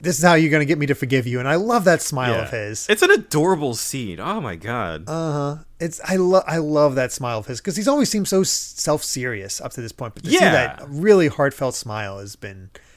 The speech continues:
Speaker 1: wonder-, is wonderful.
Speaker 2: Yeah, I think,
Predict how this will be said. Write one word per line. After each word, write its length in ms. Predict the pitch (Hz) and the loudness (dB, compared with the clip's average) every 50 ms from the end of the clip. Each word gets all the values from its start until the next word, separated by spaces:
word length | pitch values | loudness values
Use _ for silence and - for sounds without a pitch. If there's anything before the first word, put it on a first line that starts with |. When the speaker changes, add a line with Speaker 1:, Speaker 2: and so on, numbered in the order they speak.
| _ _ _ _ _ _ - | _ _ _ _ _ _ -14
Speaker 1:
wonder-, 400 | 175 131 117 117 113 113 - - 131 | -12 -8 -6 -6 -6 -8 -8 -10 -10
is 160 | 120 117 120 | -10 -10 -10
wonderful. 760 | 127 127 - 120 123 120 117 120 - - - 104 107 123 131 - - | -12 -14 -12 -6 -6 -6 -6 -6 -10 -12 -12 -14 -14 -14 -14 -12 -8
Speaker 2:
Yeah, 120 | 110 110 - | -8 -4 -4
I 80 | 139 123 | -2 -2
think, 180 | - 220 220 | -2 -2 2